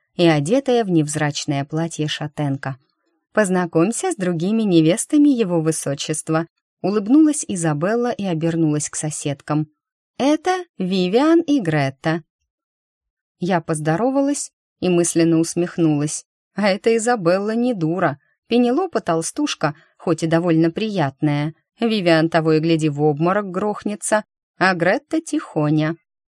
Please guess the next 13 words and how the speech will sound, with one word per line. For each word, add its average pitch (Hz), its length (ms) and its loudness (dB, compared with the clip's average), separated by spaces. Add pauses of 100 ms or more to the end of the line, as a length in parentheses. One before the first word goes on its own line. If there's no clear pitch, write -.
Она 160 280 2
чинно 165 360 -2
сложила 165 540 0
руки 160 240 -4
на 151 120 0
коленях 214 540 -4 (300)
и 170 80 0
даже 156 260 2
глаз 196 360 -2
на 147 100 2
меня 156 300 2
не 143 120 0
подняла. 151 580 0